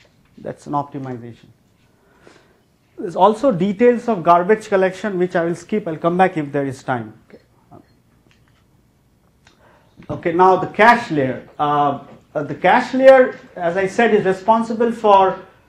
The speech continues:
moving pages back and forth from memory to storage. So it reads pages, uh, into ram from stable storage,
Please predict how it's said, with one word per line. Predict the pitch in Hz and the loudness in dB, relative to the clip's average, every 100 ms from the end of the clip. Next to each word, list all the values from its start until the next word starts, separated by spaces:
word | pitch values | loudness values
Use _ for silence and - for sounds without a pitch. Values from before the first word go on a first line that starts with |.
| - | -10
moving | 156 196 226 233 - | -4 -2 -2 -2 0
pages | 196 190 220 220 214 - _ _ - | 2 2 2 2 0 -18 _ _ -8
back | 143 175 170 | -4 -4 -4
and | 190 | -12
forth | - 185 196 - | -4 -4 -4 -8
from | 170 160 | -8 -6
memory | 156 160 170 180 180 | -4 -4 -6 -8 -10
to | 165 | -12
storage. | - 165 156 170 214 - - _ _ _ _ | -8 -6 -4 -4 -6 -12 -20 _ _ _ _
So | _ 180 | _ -2
it | 180 175 | -2 -4
reads | 147 202 254 - | -6 -2 -2 -4
pages, | - 202 196 220 220 - - | 0 2 4 4 2 -2 -4
uh, | 160 160 151 - | 2 2 2 -2
into | 170 170 180 | -6 -6 -2
ram | 175 185 190 | 0 0 -2
from | 190 170 160 | -6 -8 -4
stable | 180 175 202 | -2 0 -2
storage, | 202 202 202 208 208 - | -4 -2 0 0 -4 -10